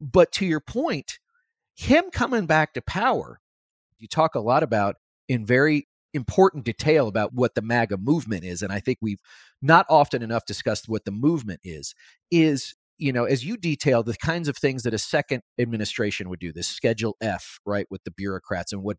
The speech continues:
Bannon wants to do and these shock troops, right? And Newsweek did a story, I think either late last year or earlier this year, about what a second Trump term would look like. And they've learned all the bad lessons, and they've learned how to short circuit the powers and the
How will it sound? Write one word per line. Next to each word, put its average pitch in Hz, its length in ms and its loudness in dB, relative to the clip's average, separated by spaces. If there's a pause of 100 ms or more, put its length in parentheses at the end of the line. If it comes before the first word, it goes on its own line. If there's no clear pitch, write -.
Bannon 110 340 -2
wants 92 200 -12
to 87 60 -14
do 92 100 -10
and 90 100 -12
these 92 100 -14
shock - 460 -2
troops, - 420 -10 (300)
right? 127 260 4
And 131 200 -2
Newsweek 151 440 0
did 117 120 0
a 104 40 -2
story, 110 340 -2
I 101 60 -2
think 110 200 -4
either 101 200 -4
late 107 240 -2
last 98 260 -6
year 104 160 -2
or - 140 -8
earlier 107 500 0 (300)
this 175 280 2
year, 101 160 -4
about 95 280 -2
what 107 100 -4
a 98 60 -2
second - 380 -6
Trump 101 340 -10
term 101 240 -6
would 85 140 -12
look 214 200 -2
like. 80 200 -6 (460)
And 170 280 0 (120)
they've 180 320 6
learned 240 420 0
all 151 160 6
the 143 100 0
bad 147 320 4
lessons, 143 480 -2
and 175 120 4
they've 165 160 2
learned 214 300 -2
how 185 120 2
to 156 60 0
short 160 320 -4
circuit - 600 -2 (460)
the - 60 -6
powers 170 640 2 (120)
and 147 140 2
the 131 160 -2